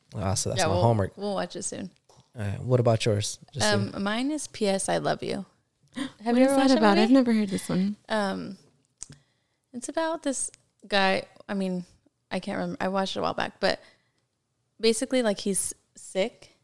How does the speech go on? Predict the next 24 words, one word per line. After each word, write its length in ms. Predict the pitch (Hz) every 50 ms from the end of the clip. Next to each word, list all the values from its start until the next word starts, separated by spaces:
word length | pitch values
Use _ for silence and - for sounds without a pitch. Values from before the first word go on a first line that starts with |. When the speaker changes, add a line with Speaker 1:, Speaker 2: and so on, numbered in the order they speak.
| _ _ _ _
Speaker 2:
and 100 | 214 202
he 120 | 180 208 226
knows 240 | 226 240 240 240
he's 160 | 233 247 240 -
sick, 240 | - 254 247 - - -
but 200 | - 180 185 185
his 380 | 180 - - - 185 175 185 208 - _ _ _ _ _
wife 420 | 202 185 185 175 185 214 - -
doesn't. 420 | - 262 262 254 285 302 320 349 - _ - _ _ _ _ _ _ -
And 180 | - 190 185
so, 140 | 185 190 180
like, 220 | 175 170 165 165 -
he 640 | - - 202 190 185 185 185 185 180 - - - - _ _ _ _ _ _ _
sends 440 | - - - - 196 190 185 185 -
her, 340 | - 185 185 185 185 196 -
like, 240 | - 185 180 - - -
after 220 | 196 185 - 196
he 40 | 190
passes 340 | - 202 185 185 - 190 185
away, 200 | 180 165 165 170
he 100 | 175 190
sends 260 | 180 - 196 190 175
her, 80 | 196 196
like, 220 | - - - -